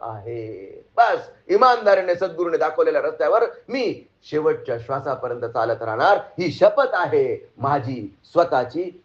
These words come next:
स्वतःशीच. मला कुणाशी काहीही घेणं देणं नाही. कालची गोष्ट अशी होती,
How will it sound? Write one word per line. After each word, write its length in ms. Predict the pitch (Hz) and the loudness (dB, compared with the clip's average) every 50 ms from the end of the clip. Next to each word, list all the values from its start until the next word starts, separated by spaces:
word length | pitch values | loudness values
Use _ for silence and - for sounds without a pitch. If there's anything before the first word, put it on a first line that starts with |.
| _ | _
स्वतःशीच. 800 | _ _ 135 120 - - 117 107 110 - - 120 110 113 - 135 127 - - - - _ - | _ _ -6 -4 -2 -2 -4 -4 -4 -8 -12 -12 -14 -10 -6 -4 -4 -4 -6 -10 -16 _ 0
मला 180 | - 196 202 190 | 4 4 4 4
कुणाशी 380 | 190 190 185 180 170 139 165 | 2 0 -2 -2 -2 -2 -6
काहीही 540 | 156 - - 135 127 127 131 123 131 156 151 | -4 0 0 0 0 -2 -4 -4 -4 -4 -4
घेणं 300 | 135 120 117 110 113 107 | -4 -6 -4 -4 -4 -4
देणं 300 | 101 98 110 123 143 175 - - - _ _ _ | -4 -4 -4 -4 -4 -6 -6 -10 -16 _ _ _
नाही. 600 | 104 110 107 101 90 92 98 98 - - - - - _ _ _ _ _ _ _ _ _ _ _ _ _ _ _ _ _ | -10 -6 -4 -4 -4 -4 -6 -8 -10 -12 -14 -18 -20 _ _ _ _ _ _ _ _ _ _ _ _ _ _ _ _ _
कालची 300 | - 240 233 233 - 254 | 4 4 4 4 0 -2
गोष्ट 280 | 233 233 254 247 - 254 | 2 4 4 6 6 6
अशी 200 | 240 240 233 240 | 6 6 4 2
होती, 340 | 240 220 - 196 185 - | 0 -2 -2 -4 -10 -14